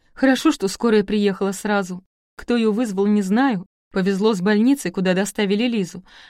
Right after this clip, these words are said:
Врачи там оказались прекрасные, поставили сестру на ноги. «Но что потом?»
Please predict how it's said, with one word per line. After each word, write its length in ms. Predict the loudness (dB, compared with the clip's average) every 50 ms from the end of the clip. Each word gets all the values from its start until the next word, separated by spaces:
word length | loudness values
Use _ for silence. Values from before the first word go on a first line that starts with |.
| _ -6
Врачи 320 | -2 -2 -2 -2 -2 -4
там 220 | -4 -2 0 0 0
оказались 420 | -2 -4 -4 -4 -4 -4 -4 -4
прекрасные, 720 | -6 -6 -6 -4 -2 -2 -2 -2 -4 -6 -6 -6 -8 -10 -16 _ _ _ _
поставили 440 | -8 -8 -4 -4 -2 -2 0 -2 -2
сестру 380 | -4 -6 -8 -8 -6 -4 -2
на 180 | 0 0 0 0
ноги. 300 | 0 -2 -4 -8 -12 -16 _ _ _ _ _ _ _ _ _ _ _ _ -2
«Но 120 | -2 -2
что 200 | 0 0 0 0
потом?» 520 | 0 -2 -6 -6 -4 -4 -4 -2 -4 -6